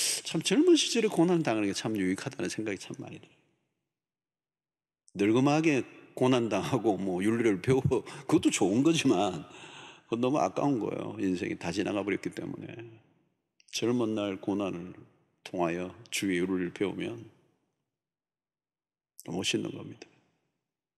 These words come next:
이 자녀들 너무 고난 당하지 않기 위해서 부모들이 막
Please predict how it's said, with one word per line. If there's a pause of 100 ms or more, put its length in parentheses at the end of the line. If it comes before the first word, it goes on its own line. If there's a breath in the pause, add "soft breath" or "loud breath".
이
자녀들
너무
고난
당하지
않기
위해서
부모들이
막